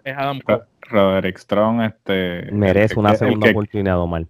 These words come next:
Speaker 2: el,
Speaker 3: Merece
Speaker 2: el
Speaker 3: una
Speaker 2: que,
Speaker 3: segunda
Speaker 2: el que
Speaker 3: oportunidad.
Speaker 2: quiere,
Speaker 1: El
Speaker 2: el que
Speaker 1: señor
Speaker 2: quiere,
Speaker 1: luchador.
Speaker 2: el que quiere ver a Roderick Strong en todo su apogeo, váyanse y vayan a hacer, a ver la corrida, bueno, la corrida no, la, unas, las cuan-, las cuantas luchas que hizo en P W G,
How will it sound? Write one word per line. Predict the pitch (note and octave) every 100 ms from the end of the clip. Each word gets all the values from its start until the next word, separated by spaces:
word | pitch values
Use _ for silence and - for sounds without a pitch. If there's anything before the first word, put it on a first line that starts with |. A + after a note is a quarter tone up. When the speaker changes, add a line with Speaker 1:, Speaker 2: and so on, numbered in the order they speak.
| -
Speaker 2:
el, | F#2+
Speaker 3:
Merece | F#2 F2+ G2+
Speaker 2:
el | G2+
Speaker 3:
una | G2+
Speaker 2:
que, | G2
Speaker 3:
segunda | F#2 F#2+ F#2+
Speaker 2:
el | G#2+ F2+
que | G#2
Speaker 3:
oportunidad. | E2
Speaker 2:
quiere, | G#2 A#2
Speaker 1:
El | D#3
Speaker 2:
el |
que | A2+ D#3+
Speaker 1:
señor | G#2 E3
Speaker 2:
quiere, | A2 B2 B2+
Speaker 1:
luchador. | B2+ B2+ _ _ -
Speaker 2:
el | A2+ F#2+
que | G#2 F2+
quiere | G#2 A#2 B2
ver | C3
a | B2+
Roderick | B2 B2+ B2 A#2+ A2+
Strong | _ A#2+ A#2+
en | A#2
todo | A#2 A2+
su | B2
apogeo, | A2+ A2+ G#2+ A2 A2 G2
váyanse | G2 A2 A2+ A2+ G#2+
y | G2+ F#2+
vayan | F2+ F#2+ G2+ A2+
a | A2+
hacer, | - A#2 G#2
a | G#2 G2 F#2+ F#2
ver | G2 G#2
la | G#2+ G#2
corrida, | G#2 G2 G#2+ G#2 G2+
bueno, | A#2 A2
la | F#2+
corrida | - F#2+ A2+ A2+
no, | A2
la, | G2 F2 -
unas, | G#2 G#2+ -
las | G#2 -
cuan-, | - G#2 A2 G2+
las | G#2 G2 F#2+ F#2 F#2
cuantas | - G#2+ A#2 A2+
luchas | A2+ - A#2
que | - G#2
hizo | G#2+ A2+
en | G#2
P | A2
W | A2 G#2+ G#2+
G, | G2+ A2+ G#2 F#2+